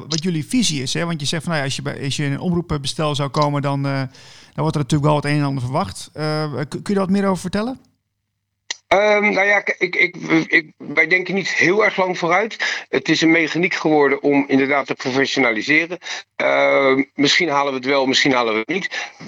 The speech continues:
Speaker 2: Wij zijn het op de achtergrond helemaal niet eens met het huidige bestel zoals het er nu is.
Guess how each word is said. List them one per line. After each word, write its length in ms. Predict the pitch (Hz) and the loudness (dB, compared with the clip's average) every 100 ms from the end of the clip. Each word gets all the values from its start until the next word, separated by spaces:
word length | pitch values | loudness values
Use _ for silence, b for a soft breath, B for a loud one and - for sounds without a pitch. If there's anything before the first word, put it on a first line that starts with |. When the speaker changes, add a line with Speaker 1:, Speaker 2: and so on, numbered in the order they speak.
| 117 | -4
Speaker 2:
Wij 140 | 135 151 | -2 0
zijn 180 | 147 139 | -2 -2
het 100 | 131 | -6
op 140 | 123 | -2
de 60 | 127 | 0
achtergrond 360 | 117 - 127 | 0 -4 0
helemaal 280 | 117 113 117 | 0 0 -2
niet 100 | 98 | 0
eens 240 | 113 135 | 0 0
met 120 | 151 151 | 2 0
het 100 | 143 | 0
huidige 380 | 135 139 - | -2 -4 -6
bestel 360 | 135 - 139 135 | -6 -4 -2 -4
zoals 240 | - 127 | -2 -4
het 160 | - - | -4 2
er 60 | 123 | 4
nu 200 | 127 127 | 4 2
is. 180 | 131 | -2